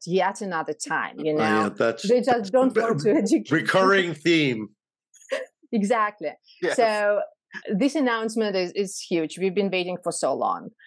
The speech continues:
Speaker 1: The headset is very promising, and yes, we understand that it's, uh,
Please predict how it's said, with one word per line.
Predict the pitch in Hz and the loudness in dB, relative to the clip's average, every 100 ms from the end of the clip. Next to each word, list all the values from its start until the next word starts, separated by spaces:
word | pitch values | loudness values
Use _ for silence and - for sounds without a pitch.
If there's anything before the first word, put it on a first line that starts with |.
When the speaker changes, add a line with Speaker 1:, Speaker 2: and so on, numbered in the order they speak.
| - | -4
Speaker 1:
The | 196 | -2
headset | 202 254 254 294 240 | 0 0 2 2 4
is | 208 160 | 2 0
very | 160 190 196 190 | 0 2 4 2
promising, | 190 - 160 151 160 - 240 254 262 - | -4 -4 -2 -2 -4 0 2 4 0 -2
and | 175 175 165 | -4 -4 -6
yes, | - 180 123 - | -2 0 0 -6
we | 170 180 | -2 0
understand | 180 185 - 196 196 190 | 0 -4 -4 -2 -2 0
that | 185 | 0
it's, | 170 175 160 - - | 0 -4 -6 -10 0
uh, | 170 160 160 160 | 2 2 0 -4